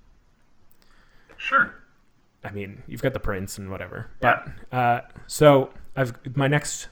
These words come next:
Speaker 2: my next group is royal family.
Speaker 1: Yeah.
Speaker 2: Uh, because I couldn't think of anything better. So we've got the Archon of Coronation, which also gives you the monarchy. Uh, as long as you're the monarch, damage doesn't cause you to lose life. Five five flying.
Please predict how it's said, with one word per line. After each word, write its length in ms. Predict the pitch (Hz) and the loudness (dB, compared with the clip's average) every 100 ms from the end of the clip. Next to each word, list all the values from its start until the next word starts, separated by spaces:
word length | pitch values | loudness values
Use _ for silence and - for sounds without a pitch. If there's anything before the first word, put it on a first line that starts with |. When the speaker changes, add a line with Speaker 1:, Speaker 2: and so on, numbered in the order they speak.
| - | -4
Speaker 2:
my 100 | 131 | 0
next 300 | 131 - 127 | 0 -2 -6
group 440 | 147 147 175 - - - - - - 113 | 2 6 6 4 -6 -8 -20 -20 -14 -6
is 400 | 113 110 104 - | -4 -4 -8 -10
royal 380 | 104 113 131 123 | -6 0 2 0
family. 600 | - 123 117 127 147 156 - - | -2 0 0 0 0 -4 -10 -10
Speaker 1:
Yeah. 140 | 98 - - - - | -8 -10 -14 -20 -10
Speaker 2:
Uh, 320 | 98 92 92 - - _ _ 95 | -8 -6 -8 -10 -16 _ _ -10
because 220 | - 101 | -8 -6
I 40 | 98 | -4
couldn't 220 | 117 107 | -2 -2
think 120 | 110 | -2
of 60 | 104 | -2
anything 280 | 104 107 104 | -2 -2 -2
better. 320 | 98 104 113 - - _ - - | -4 -6 -8 -14 -20 _ -20 -14
So 100 | - | -10
we've 60 | 104 | -2
got 140 | 120 | 0
the 120 | 127 - | 0 2
Archon 340 | 143 131 123 110 | 6 6 6 0
of 120 | 101 | -4
Coronation, 600 | - 101 110 123 - 123 | -4 -4 -4 -4 -4 -6
which 140 | 104 101 | -6 -6
also 240 | 90 87 | -8 -8
gives 200 | 87 87 | -12 -12
you 100 | 85 | -12
the 80 | 85 | -10
monarchy. 640 | 95 123 120 110 110 104 - - - - - | -6 -2 -2 -2 -4 -6 -12 -20 -20 -20 -16
Uh, 280 | 98 92 90 - - | -12 -10 -12 -14 -14
as 120 | 98 | -2
long 220 | 127 135 | 2 4
as 160 | 127 - | 2 0
you're 100 | 113 | -2
the 60 | 101 | -2
monarch, 420 | 107 117 113 - | -2 0 -2 -2
damage 380 | 98 101 101 - | -4 -4 -6 -8
doesn't 240 | 98 98 | -8 -8
cause 300 | - 92 87 | -8 -10 -10
you 80 | 92 | -12
to 80 | 85 | -12
lose 280 | 87 82 - | -12 -12 -14
life. 380 | 95 101 - - - | -12 -12 -12 -16 -16
Five 240 | - 143 | -10 -8
five 200 | - 135 | -6 -8
flying. 460 | - 123 127 90 | -6 -6 -6 -8